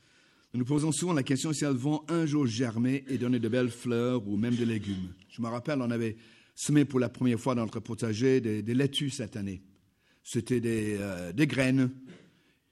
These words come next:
Et on a mis longtemps à regarder ces graines, ou plutôt à regarder la terre. Mais est-ce que les oiseaux ont mangé ces graines ? Rien ne pousse. Est-ce qu'il y aura un jour une,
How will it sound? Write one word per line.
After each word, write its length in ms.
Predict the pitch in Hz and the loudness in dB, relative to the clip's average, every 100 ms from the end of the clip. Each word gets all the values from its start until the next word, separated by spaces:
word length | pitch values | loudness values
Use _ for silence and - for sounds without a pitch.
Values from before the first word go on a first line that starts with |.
| - | -2
Et 240 | 127 131 | 6 6
on 160 | 123 127 | 8 4
a 100 | 131 | 4
mis 140 | 139 | 6
longtemps 540 | 143 131 127 127 131 151 | 6 6 6 6 4 6
à 280 | 104 98 98 | 2 0 0
regarder 560 | 113 127 135 113 123 | 4 4 2 -2 -2
ces 200 | 139 131 | 0 0
graines, 280 | 110 107 135 | 0 2 2
ou 40 | 127 | 2
plutôt 220 | 113 123 | 0 -2
à 40 | |
regarder 460 | 113 120 123 123 117 | 2 2 4 2 2
la 160 | 110 | 0
terre. 260 | 107 120 143 | -2 -2 0
Mais 100 | 123 | 0
est-ce 120 | 117 | -2
que 80 | - | 2
les 160 | 123 107 | 2 2
oiseaux 240 | 113 139 | 0 2
ont 40 | |
mangé 260 | 120 117 107 | 0 0 -4
ces 200 | 101 107 | -6 -6
graines ? 340 | 101 131 185 165 - - - | -4 -2 -2 -4 -12 -20 -12
Rien 320 | 104 143 156 | 0 4 6
ne 80 | 143 | 6
pousse. 400 | 131 160 214 - - - | 4 0 -2 -4 -8 -8
Est-ce 160 | 147 143 | -4 0
qu'il 80 | 160 | 4
y 40 | |
aura 240 | 143 156 160 | 4 4 6
un 120 | 165 | 6
jour 300 | 143 175 143 | 8 8 10
une, 200 | 135 | 8